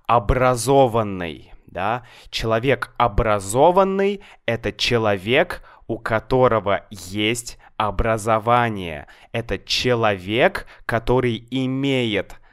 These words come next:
образование. И, ну, первая ступень, первый, э, шаг нашего, э, первый шаг к нашему образованию — это школа.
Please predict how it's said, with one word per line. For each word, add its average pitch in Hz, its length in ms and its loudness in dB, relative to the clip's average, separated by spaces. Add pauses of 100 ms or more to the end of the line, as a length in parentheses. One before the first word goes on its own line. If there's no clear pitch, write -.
(140)
образование. 98 1200 -2 (1120)
И, 175 600 2 (160)
ну, 170 320 -4 (120)
первая 165 680 6
ступень, 131 960 0 (480)
первый, 123 600 0
э, 104 300 2
шаг - 640 0 (220)
нашего, 104 840 -2 (160)
э, 95 420 -8
первый 113 220 -6
шаг - 520 -2
к - 80 -10
нашему 110 680 -4
образованию — 104 1200 0 (420)
это 139 760 2 (160)
школа. 90 840 0